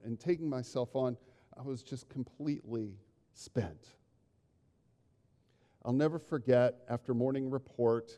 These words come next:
going out of our windowless meeting room and being able finally to go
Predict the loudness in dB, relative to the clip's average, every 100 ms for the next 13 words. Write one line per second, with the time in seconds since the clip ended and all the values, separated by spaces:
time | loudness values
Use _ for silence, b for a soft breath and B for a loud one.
0 | -2 2 2 0 -2 -2 0 -2 -2 0
1 | 0 0 0 0 4 6 6 4 0 -2
2 | 0 2 2 0 -4 -6 -6 -10 _ _
3 | _ _ _ _ _ _ _ 0 2 4
4 | 2 0 0 -2 -4 -6 -2 0 0